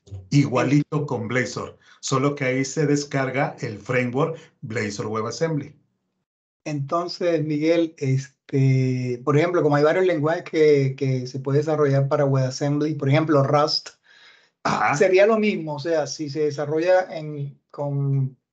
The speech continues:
Speaker 2: por llamarlo de alguna manera, Rust Web, o Rust Web, WebAssembly, incluso ahí JavaScript sería más rápido que el Rust WebAssembly, sí.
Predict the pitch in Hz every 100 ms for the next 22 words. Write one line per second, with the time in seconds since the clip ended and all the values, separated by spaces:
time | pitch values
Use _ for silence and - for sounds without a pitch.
0 | _ 139 135 127 123 131 147 160 147 151
1 | 151 147 156 151 143 131 143 160 165 170
2 | 160 156 151 135 156 165 170 160 - _
3 | 147 139 139 135 160 165 160 165 160 _
4 | - - - _ _ 165 151 175 190 208
5 | 202 226 233 175 165 139 180 190 185 185
6 | 175 175 175 185 170 151 143 151 156 185
7 | 165 143 180 196 240 - _ 139 135